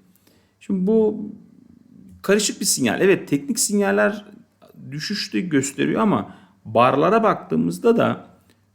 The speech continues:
şöyle bir yatay destek var arkadaşlar. Yani bunu ben mi görüyorum, siz mi görüyorsunuz? Bakın şöyle de bir yatay destek var. Yani on binin, bunu silelim, bunu kafa karıştırmayalım. On binin altına gelmek istemeyen de bir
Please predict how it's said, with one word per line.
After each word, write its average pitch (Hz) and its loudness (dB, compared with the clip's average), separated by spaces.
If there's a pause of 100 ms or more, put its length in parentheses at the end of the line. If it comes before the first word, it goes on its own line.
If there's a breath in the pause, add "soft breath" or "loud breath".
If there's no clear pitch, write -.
şöyle 269 2
bir 175 -2
yatay 190 0
destek 175 -2
var 101 -2
arkadaşlar. 101 -6
Yani 127 -4
bunu 143 -6
ben 160 -2
mi 151 -4
görüyorum, 117 -2
siz 135 -10
mi 143 -2
görüyorsunuz? 110 -2
Bakın 110 -6
şöyle 180 -4
de 180 -2
bir - 0
yatay 160 -2
destek 139 -8
var. 92 -6
Yani 113 -4
on 202 0
binin, 117 -2 (640 loud breath)
bunu 180 -2
silelim, 139 0
bunu 139 0
kafa 143 -10
karıştırmayalım. 123 -8 (680 soft breath)
On 196 4
binin 160 2
altına 170 0
gelmek 175 -2
istemeyen 165 -4
de 156 -6
bir 175 -8